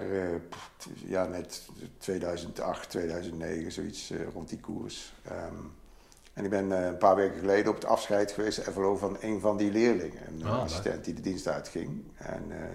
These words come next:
Speaker 1: die had mij uitgenodigd, weet je wel. Dat is wel leuk. En dan
Speaker 2: Oh,
Speaker 1: zie je
Speaker 2: leuk.
Speaker 1: al die mensen weer.
Speaker 2: Ja.
Speaker 1: Dan zie je ook weer heel veel van die jonge mensen die dat nu doen. Ja, die ken ik natuurlijk helemaal niet meer.
Speaker 2: Nee.
Speaker 1: Maar wel een heel echte band, want, eh,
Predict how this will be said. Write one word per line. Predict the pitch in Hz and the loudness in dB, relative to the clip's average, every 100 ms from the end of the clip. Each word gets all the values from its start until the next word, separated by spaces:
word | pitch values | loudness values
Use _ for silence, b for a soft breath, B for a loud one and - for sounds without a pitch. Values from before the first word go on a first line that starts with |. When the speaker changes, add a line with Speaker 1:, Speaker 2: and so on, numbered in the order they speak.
| 87 - - | -10 -14 -10
Speaker 1:
die | 92 90 | -4 -2
had | 95 | 0
mij | 98 | 2
uitgenodigd, | 90 101 - - - - | 4 2 0 -6 -6 -8
weet | 92 | -4
je | 87 | -2
wel. | 104 | 0
Dat | 101 | 2
is | |
wel | 101 101 | 2 4
leuk. | 104 107 | 4 4
En | 101 | 6
dan | |
Speaker 2:
Oh, | 175 156 | 8 10
Speaker 1:
zie | 110 | 10
je | |
Speaker 2:
leuk. | 123 110 | 10 8
Speaker 1:
al | |
die | 110 | 4
mensen | 107 110 110 101 | 2 0 0 0
weer. | 110 117 | 6 10
Speaker 2:
Ja. | 131 | 10
Speaker 1:
Dan | |
zie | 110 | 10
je | 113 | 6
ook | 117 | 6
weer | 104 | 6
heel | 98 170 175 | 8 8 8
veel | 131 117 | 6 4
van | 113 104 | 6 6
die | 104 | 8
jonge | 123 127 | 8 8
mensen | 113 104 107 | 6 2 0
die | 104 | 2
dat | 101 | 2
nu | 104 104 | 2 2
doen. | 104 98 92 b b b - | 2 0 -4 b b b -12
Ja, | 82 | -8
die | 78 - | -6 -4
ken | - | -4
ik | 95 98 | -4 -6
natuurlijk | 92 95 98 | -4 -2 0
helemaal | 95 95 | 0 -2
niet | 92 90 | -2 -4
meer. | 98 123 | 0 4
Speaker 2:
Nee. | 110 B B B B B - | 6 B B B B B 2
Speaker 1:
Maar | - 117 | 6 12
wel | 131 | 12
een | 135 | 12
heel | 135 | 12
echte | 131 131 101 | 12 12 6
band, | 101 92 95 | 6 6 4
want, | 98 90 | -2 -4
eh, | - | -2